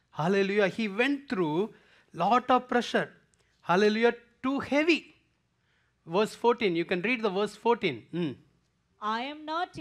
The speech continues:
Speaker 2: able to bear all these people
Speaker 1: Hmm.
Speaker 2: alone because the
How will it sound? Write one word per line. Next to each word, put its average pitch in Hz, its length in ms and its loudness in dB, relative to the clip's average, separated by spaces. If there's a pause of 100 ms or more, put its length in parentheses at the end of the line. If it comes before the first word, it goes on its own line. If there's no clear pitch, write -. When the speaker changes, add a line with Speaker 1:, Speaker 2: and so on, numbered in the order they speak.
Speaker 2:
able 302 220 -10 (100)
to 294 40 -12
bear 240 380 -6 (160)
all 254 320 0
these 311 160 -12
people 262 480 -10
Speaker 1:
Hmm. 180 80 0
Speaker 2:
alone 220 480 -4 (240)
because 269 340 -6 (140)
the 196 60 -8